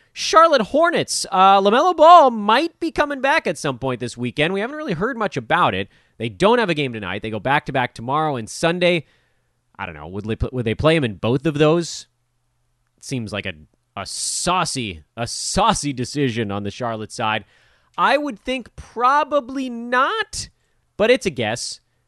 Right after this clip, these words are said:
And the Hornets are the eight seed right now. They're pretty safely in the play-in, and they're pretty safely not gonna get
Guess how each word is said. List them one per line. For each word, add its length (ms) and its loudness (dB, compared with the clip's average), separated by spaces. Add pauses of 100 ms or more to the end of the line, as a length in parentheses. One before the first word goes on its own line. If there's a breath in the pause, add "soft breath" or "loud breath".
(140)
And 140 -4
the 80 0
Hornets 300 2
are 100 2
the 240 -6
eight 320 0
seed 340 -6
right 280 -6
now. 180 -4
They're 80 -6
pretty 220 -4
safely 540 -2
in 100 -2
the 60 -4
play-in, 840 -2 (600)
and 160 -2
they're 80 4
pretty 300 -2
safely 400 -4
not 440 0
gonna 200 -2
get 260 -2